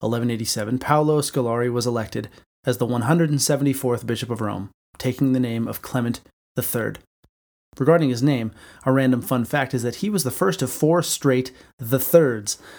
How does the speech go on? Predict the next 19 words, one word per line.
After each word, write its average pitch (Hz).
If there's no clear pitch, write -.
The -
papal 139
names 123
of 110
Celestine, 143
Innocent, 135
and 131
Honorius 123
came 135
in 135
order 123
after 156
Clement, 110
all 117
for -
the 127
third 113
time 110
each. 127